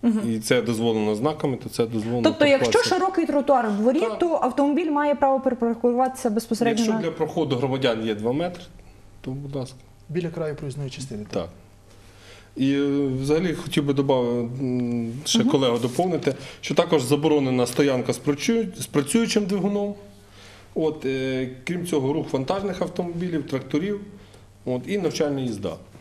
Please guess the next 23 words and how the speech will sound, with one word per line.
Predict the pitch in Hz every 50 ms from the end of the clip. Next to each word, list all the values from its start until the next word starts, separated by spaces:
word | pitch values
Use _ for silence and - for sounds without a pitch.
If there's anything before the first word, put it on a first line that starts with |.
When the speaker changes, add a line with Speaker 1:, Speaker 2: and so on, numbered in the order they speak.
| - - -
Speaker 2:
Це | - - 117
те, | - 170 156
що | - - 120
заборонено | 113 110 110 123 139 139 131 123 113 107 107 104 101 98 101
безпосередньо | 101 98 104 - - 110 - - 127 131 127 110 107
в | 98
житловій | 95 98 95 - 110 117 117
та | - 92
пішохідній | - - - - - 98 87 92 87
зоні. | 90 - 65 - - - - - - - - - - - - - - - - -
Speaker 1:
Е, | - 233 233 233 226 226 226 220 220 220
скажіть, | 214 - - 269 285 320 285
будь | 262
ласка, | 294 254 233 240 - 233 226
якщо | 220 226 226 226 - - 370 359
говорити | 285 277 269 285 311 - - 294 285 277 - -
про, | 269 269 277 285 285 285 262
е, | - - - 226 226 233 226 226 226 220 220 220 220 220 214 214 214 196 - - - - - - -
паркування | 262 277 277 - - 311 277 262 262 220 190 190 190 180 175 - - -
на | - 208 233 285
тротуарі, | - - 359 359 359 - 320 269 226 196 185 180 185 - -
на | 208 214 233 269 302 294 294
газоні, | 320 302 269 269 254 220 202 190 180 180 185